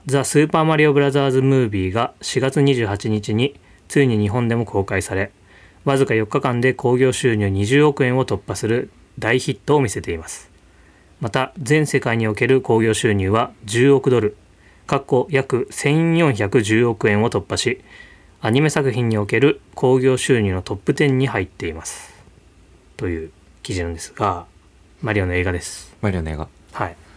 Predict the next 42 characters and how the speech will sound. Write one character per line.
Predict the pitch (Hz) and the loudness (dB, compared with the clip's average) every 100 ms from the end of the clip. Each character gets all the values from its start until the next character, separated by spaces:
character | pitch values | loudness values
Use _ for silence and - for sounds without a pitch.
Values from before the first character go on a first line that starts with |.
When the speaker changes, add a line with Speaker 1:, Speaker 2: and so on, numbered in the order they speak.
| - - - _ _ - - - - | -20 -20 -20 _ _ -18 -16 -8 -2
Speaker 1:
ま | 135 | 0
あ、 | |
あ | 127 | 2
の、 | 123 | 4
任 | 135 185 | 4 4
天 | 214 208 | 4 4
堂 | 196 190 | 6 4
の | 170 | 4
ね、 | 180 | 0
Speaker 2:
い | |
や | |
ー、 | 98 | -4
は | - - 90 | -8 -6 -6
い。 | 107 | -4
Speaker 1:
あ | 110 | -4
の、 | 104 101 98 101 | -2 -2 -2 2
ゲ | 110 | 2
ー | |
ム | 101 101 | 2 -2
「ス | - 135 | -2 0
ー | |
パ | 127 | 2
ー | 120 | 0
マ | 120 | 0
リ | 120 | 0
オ」 | |
シ | - 117 | -2 -2
リ | 107 | -2
ー | 92 | 0
ズ | 98 | 2
を | 147 | 4
原 | 117 107 | 4 0
作 | 113 - | -2 -6
と | 107 | -6
し | - | -2
て、 | - 147 98 | 2 2 4
Speaker 2:
う | |
ん | |
う | 131 | 2
ん | |
う | |
ん。 | 107 107 92 95 85 | 4 2 0 -4 -6